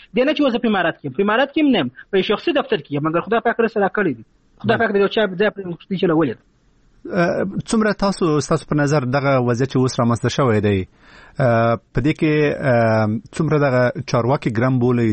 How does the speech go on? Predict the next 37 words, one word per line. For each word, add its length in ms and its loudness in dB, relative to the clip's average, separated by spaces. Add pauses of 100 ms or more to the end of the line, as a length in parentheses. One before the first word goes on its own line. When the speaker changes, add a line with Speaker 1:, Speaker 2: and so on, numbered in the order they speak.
(140)
Speaker 2:
څومره 260 0
نړیواله 420 2
ټولنه 260 0 (120)
ګرم 220 2
بولئ؟ 340 2 (2000)
Speaker 1:
یا 180 4
لکه 120 -2
درته 200 -2
وایم، 240 0
په 80 -2
دې 180 -2
کې 120 -4
پنځوس 280 0
فیصده 280 0 (100)
چارواکي 340 0
ګرم 220 0
بولم، 280 0
پنځوس 320 0
فیصده 380 0 (100)
چا-، 300 0 (160)
نړیوال 400 2
ګرم 160 -2
بولم. 220 -2
په 80 -2
څه 160 -2
خاطر 240 0
سره 220 2 (340)
چې 140 -4
نړیوال 340 2
چې 80 -4
د 80 -2 (100)
جمهوریت 360 0
خلکو 220 -2
سره 160 0
کومکونه 420 0
کول 240 2
نه، 80 -2